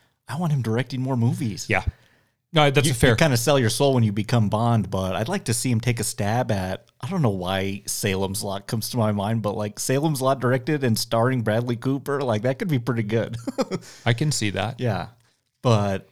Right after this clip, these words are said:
Speaker 1: no, I'm, I'm, I'm with you. Like, whether it's Rocket, voice acting, comedic chops, uh,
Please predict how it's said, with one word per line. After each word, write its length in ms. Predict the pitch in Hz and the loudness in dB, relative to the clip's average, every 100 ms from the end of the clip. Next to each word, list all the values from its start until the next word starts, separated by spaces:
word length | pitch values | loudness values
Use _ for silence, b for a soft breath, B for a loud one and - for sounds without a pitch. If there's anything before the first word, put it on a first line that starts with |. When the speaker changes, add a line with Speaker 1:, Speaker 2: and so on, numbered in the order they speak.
| _ | _
Speaker 1:
no, 180 | - 196 | 2 4
I'm, 200 | 123 120 123 | 6 4 2
I'm, 120 | 147 | 2
I'm 180 | 127 143 | 2 2
with 200 | 123 117 | 2 2
you. 140 | 104 | -2
Like, 220 | 95 95 - | -2 -4 -2
whether 300 | 110 110 98 | -2 0 -2
it's 160 | 90 | -4
Rocket, 460 | 98 104 120 143 120 | -4 -4 -4 -4 -2
voice 320 | 101 104 104 | -2 -2 0
acting, 640 | 107 101 - 107 98 95 101 - | 0 -2 -4 -6 -4 -6 -8 -4
comedic 400 | 113 110 117 113 | 0 0 -2 -6
chops, 800 | - 107 98 92 - - - - 104 | -4 -2 -2 -6 -6 -6 -6 -6 -6
uh, 380 | 92 87 - | -6 -6 -10